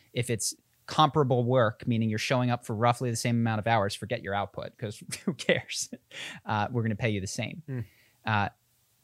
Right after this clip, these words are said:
Speaker 1: I tend, I, I've agreed with you thus far, is that we have to, um, allow the market to do, to, uh,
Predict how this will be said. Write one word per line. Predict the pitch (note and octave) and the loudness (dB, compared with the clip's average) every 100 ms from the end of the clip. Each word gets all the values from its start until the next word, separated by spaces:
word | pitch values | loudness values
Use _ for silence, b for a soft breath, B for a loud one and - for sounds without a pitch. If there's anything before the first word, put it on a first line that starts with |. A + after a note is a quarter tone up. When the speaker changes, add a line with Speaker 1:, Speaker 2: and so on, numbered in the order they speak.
| _ _ _ _ _ - | _ _ _ _ _ 2
Speaker 1:
I | B2 C3+ | 4 4
tend, | - C3+ B2+ A#2 D2 | 4 4 4 2 0
I, | D2 - | -2 0
I've | A2+ G#2+ - | -2 -4 -6
agreed | A#2 G#2+ A2 | -6 -4 -2
with | G2+ A2 | -4 -4
you | G2+ - | -4 -4
thus | - A#2 - | -4 -2 -2
far, | - - F3 | -4 -8 -8
is | - G2+ | -10 -6
that | G#2 F#2+ | -4 -4
we | G#2 | -6
have | - G#2+ - | -2 -2 -2
to, | - G#2 F#2 - G#2 | -6 -6 -6 -8 -8
um, | F2+ F2+ F#2+ A#2+ _ _ - _ _ _ _ _ - | -8 -8 -8 -12 _ _ -20 _ _ _ _ _ -6
allow | G#2+ G#2 G#2 G#2 G#2 | -2 2 4 4 2
the | A#2 G2+ | 0 -2
market | G2 G#2+ - | -2 -2 -6
to | G2 | -10
do, | - G2+ F#2+ F2+ - _ _ - | -6 -4 -4 -6 -10 _ _ -18
to, | - G#2 F#2 F#2 | -8 -6 -6 -6
uh, | F2+ F#2 | -8 -8